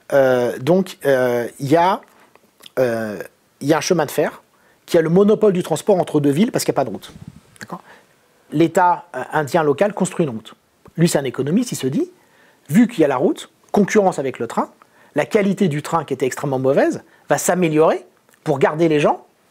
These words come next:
pour éviter qu'ils prennent la bagnole. Il se passe exactement l'inverse, c'est-à-dire que les riches prennent la voiture, il n'y a plus que les pauvres dans le train, et donc les ressources de la compagnie publique baissent, et surtout aussi les salariés de la compagnie publique ne sont plus motivés,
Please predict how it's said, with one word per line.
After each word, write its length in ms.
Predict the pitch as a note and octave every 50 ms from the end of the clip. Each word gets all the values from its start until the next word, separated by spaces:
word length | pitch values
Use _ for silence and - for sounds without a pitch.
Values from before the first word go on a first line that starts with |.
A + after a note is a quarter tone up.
| _ _ -
pour 140 | - D#3 D#3+
éviter 320 | C#3 C3+ D#3 D3 C4 C4
qu'ils 140 | - - F3
prennent 280 | - G3+ A3+ D4 D4 -
la 100 | D#3 D3+
bagnole. 360 | C#3+ D3 C3+ B2 A2 F#2+ - _ _ _ _ _ _ _ _ _ _ _ _ _ _ _ -
Il 60 | - -
se 80 | -
passe 180 | - D#3+ - -
exactement 380 | B2 C3 B2 - - A#2+ A2+
l'inverse, 420 | A2 A2+ B2+ F3+ D4 - - - - - _ _ - - - -
c'est-à-dire 340 | - - - D3+ D3 F3 D#3
que 80 | -
les 140 | D3+ D#3 D#3+
riches 360 | D#3+ F#3 G#3 F3+ - - - -
prennent 160 | - - C#3
la 80 | B2+ A#2
voiture, 400 | A2+ A#2 A#2+ - D4+ G4 - - _ _ _ _ - -
il 80 | - D#3+
n'y 40 |
a 40 | D#3
plus 180 | - - C#4 A#3
que 80 | -
les 80 | - F#3
pauvres 240 | F#3 F#3 F#3+ E3+ C3
dans 80 | C#3
le 80 | B2+ A#2
train, 180 | - - E4 - _ _ _ _ _ _ - - _ -
et 100 | F#3+ G3
donc 380 | F#3 G#3+ G#3 F#3+ G3 - - - _ _ _ _ _ _ - _ _ _ -
les 100 | C#3+ D3+
ressources 400 | C#3+ D#3 G3 F#3 - - A3+ F3
de 60 | D#3+
la 80 | D#3 C#3
compagnie 340 | - C#3+ - C#3+ C#3 C#3+ B2+
publique 320 | - C#3 B2 A#2+ A#2+ A#2
baissent, 380 | F3+ C#4+ F4+ F4+ - - - _ _ _ _ _ _ - -
et 80 | F#3
surtout 320 | F3+ - A3+ - - - A#3+
aussi 200 | G#3 G#3+ - G3+
les 100 | G3+ -
salariés 400 | - - A3 G#3 F3+ F#3 F#3 F#3+
de 60 | E3
la 60 | C3+
compagnie 320 | - C#3+ B2+ C#3 C3 B2+
publique 340 | A#2 - C#3+ F3 - - -
ne 60 | E3
sont 140 | D#3+ - F3+
plus 180 | E3 - G#3 G#3+
motivés, 460 | F#3+ F3 D#3 - D#3 F#3 E4 F4+ -